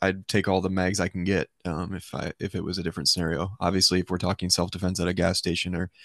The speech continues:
um, you know, somebody's right on top of you, that's different. But if it's, if it's anything bigger than that, um, yeah, more bullets is gonna always be better.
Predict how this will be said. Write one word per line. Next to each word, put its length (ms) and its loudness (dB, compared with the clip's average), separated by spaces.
um, 420 -4
you 100 4
know, 100 2
somebody's 480 2
right 140 4
on 120 2
top 300 2
of 60 4
you, 80 4
that's 200 4
different. 440 0
But 160 2
if 140 -2
it's, 360 0
if 160 -4
it's 160 2
anything 400 2
bigger 260 8
than 120 2
that, 280 2
um, 340 -4
yeah, 220 0
more 220 0
bullets 380 2
is 240 0
gonna 220 -2
always 240 -2
be 80 -4
better. 260 -4